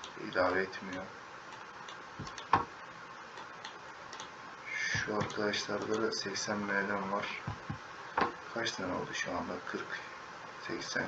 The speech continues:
yüz yirmi, yüz otuz. Arkadaşlar şimdi şunları basalım. En azından skillimiz, levelimize skilllerimizi toplayalım.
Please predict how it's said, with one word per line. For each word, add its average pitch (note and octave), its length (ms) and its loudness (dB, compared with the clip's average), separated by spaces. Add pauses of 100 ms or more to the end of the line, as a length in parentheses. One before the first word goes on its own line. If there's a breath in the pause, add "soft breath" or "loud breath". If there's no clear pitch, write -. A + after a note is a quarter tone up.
(100)
yüz F#2+ 200 -4
yirmi, G2 220 0
yüz G2 140 -2
otuz. - 340 0 (960 loud breath)
Arkadaşlar A#2 380 6
şimdi A#2 240 8
şunları A#2+ 360 8
basalım. A2 460 6 (1080)
En G#2 160 6
azından G#2+ 300 6 (140)
skillimiz, - 840 -4 (540)
levelimize G2 640 6
skilllerimizi F2+ 600 0
toplayalım. F2+ 440 2